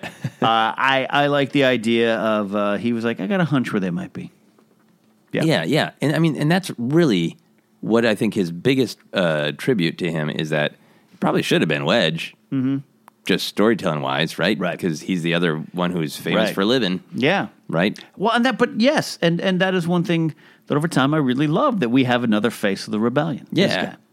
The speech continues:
Speaker 1: And then
Speaker 2: Yeah.
Speaker 1: I, you know, that's why, uh, you know, we don't have time to tip, t-, uh, uh, tick over to his Legends, uh, ca-, uh, thing there and look deep into what, how he joined and all the blah, blah, blah, 'cause I have that there. But I just, uh, you know, that's when you're watching Empire,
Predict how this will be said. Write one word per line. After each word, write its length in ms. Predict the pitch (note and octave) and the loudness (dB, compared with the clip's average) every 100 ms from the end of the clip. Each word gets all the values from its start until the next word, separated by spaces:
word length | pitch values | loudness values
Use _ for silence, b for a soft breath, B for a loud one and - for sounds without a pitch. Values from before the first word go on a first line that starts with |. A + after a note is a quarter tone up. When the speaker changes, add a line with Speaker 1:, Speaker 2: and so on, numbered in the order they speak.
| _ | _
Speaker 1:
And 100 | D3+ | 2
then 100 | F3 | 4
Speaker 2:
Yeah. 60 | F3+ | 2
Speaker 1:
I, 40 | |
you 120 | F3 F3+ | 2 2
know, 120 | D#3+ | 4
that's 160 | F3 | 2
why, 160 | F#3+ E3 B B B - | 2 0 B B B -4
uh, 100 | F2 | -2
you 140 | F2+ | 0
know, 100 | C#3+ | 2
we 80 | D3+ | 2
don't 100 | C#3+ | 2
have 60 | - | 2
time 140 | C#3+ | 0
to 60 | A#2+ | 0
tip, 280 | - C#3+ - - - - - D3 D3 | -2 -4 -4 -10 -10 -12 -14 -12 -12
t-, 220 | - - B2 | -12 -6 -2
uh, 20 | |
uh, 380 | A2 G#2+ A#2 G#2+ | -2 -2 -4 -4
tick 200 | G#2+ C3+ | -4 -2
over 160 | B2 A2+ | 0 2
to 80 | G#2+ | 0
his 120 | F2+ | 0
Legends, 520 | D3+ E3+ C3 G#2+ - | 0 2 0 0 -2
uh, 280 | A2+ G#2 G2+ | 0 0 -2
ca-, 160 | - - | -4 -6
uh, 140 | A2+ G2+ - - - | -4 -6 -8 -18 -6
thing 200 | A#2 G#2+ | -2 0
there 160 | G#2 G#2 | 2 0
and 100 | G2+ | 0
look 180 | A2+ - - A#2+ | -2 -4 -12 -4
deep 240 | A#2+ A2+ A#2 | -2 0 0
into 160 | A2 | 0
what, 220 | G#2+ G#2+ _ - | 0 -2 _ -8
how 180 | A2 A2 | -2 0
he 80 | A2 | 0
joined 640 | F#2+ C3+ C3 A#2+ A#2+ A#2 | 0 0 2 2 0 -2
and 120 | B2 | -2
all 160 | C3 C3 | -2 -2
the 100 | C3 | -4
blah, 180 | C3 C3+ | -4 -4
blah, 120 | B2+ | -4
blah, 200 | B2 B2 | -2 -4
'cause 140 | G#2+ A2+ | -4 -4
I 60 | |
have 260 | A2 B2+ A2+ | 0 0 0
that 200 | A2 - | -2 0
there. 220 | A#2 G#2+ B B B B - | 0 0 B B B B -2
But 180 | G3 G#3+ | 0 2
I 60 | |
just, 300 | G#3+ G3+ F#3 | 2 0 -2
uh, 60 | A#3+ | -2
you 200 | A3+ A3 | -2 0
know, 180 | F#3+ G#3+ | 0 0
that's 340 | G3 G#3+ F3+ | 0 -2 -4
when 140 | F#3 F3+ | -2 2
you're 80 | E3+ | 2
watching 380 | D#3+ E3+ - E3 | 2 0 2 2
Empire, 600 | D3+ D3+ E3 G3+ A3+ | 2 2 2 2 0